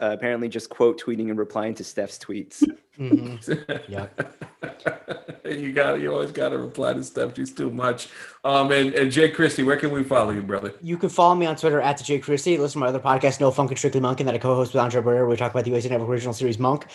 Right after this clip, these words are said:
Speaker 2: It is important to note, we did just release our episode about Mister Monk and the Rapper, in which Snoop Dogg plays a rapper named Murderous, who's accused of murder. And I love it. It's one of my favorite episodes.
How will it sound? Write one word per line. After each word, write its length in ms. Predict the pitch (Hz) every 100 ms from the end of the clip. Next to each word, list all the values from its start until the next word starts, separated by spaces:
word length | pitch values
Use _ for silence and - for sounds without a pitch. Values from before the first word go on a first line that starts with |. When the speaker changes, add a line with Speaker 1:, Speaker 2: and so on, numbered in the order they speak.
| - -
Speaker 2:
It 100 | 143
is 80 |
important 300 | 156 175 185 190
to 60 |
note, 160 | 160 131
we 100 | 131
did 260 | 110 156 147
just 200 | 165 151
release 320 | 139 143 -
our 360 | 143 135 131 127
episode 320 | 139 131 147 127
about 240 | 131 123
Mister 240 | 139 135
Monk 200 | 143 135
and 120 | 139 123
the 80 |
Rapper, 480 | 110 120 131 180 220 - 143
in 160 | 135 135
which 200 | 139 -
Snoop 320 | - 190 190
Dogg 400 | 139 110 107 101 - _
plays 220 | 147 143
a 40 | 131
rapper 440 | 127 143 185 180
named 340 | 156 135 127 110
Murderous, 920 | 117 139 156 113 95 95 - - -
who's 160 | - 127
accused 400 | 120 - 147 135
of 60 | 123
murder. 440 | 113 90 90 85 _ _ _ -
And 180 | 139 127
I 120 | 127
love 200 | 120 110
it. 60 |
It's 100 | 107 135
one 100 | 131
of 40 |
my 60 | 120
favorite 260 | 131 120
episodes. 600 | 107 107 120 107 101 -